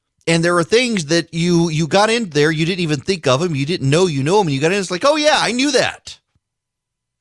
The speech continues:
You come out on the other side of a crisis different. You come out on the other side of a crisis knowing things you didn't know before. And so if, if all of your worldview and everything you knew and thought before the crisis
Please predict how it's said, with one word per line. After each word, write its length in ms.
You 140
come 260
out 140
on 100
the 160
other 140
side 260
of 80
a 60
crisis 600
different. 360
You 60
come 160
out 60
on 180
the 180
other 160
side 180
of 60
a 60
crisis 520
knowing 480
things 320
you 80
didn't 280
know 200
before. 520
And 260
so 180
if, 240
if 160
all 300
of 100
your 160
worldview 840
and 80
everything 500
you 200
knew 400
and 200
thought 400
before 600
the 120
crisis 720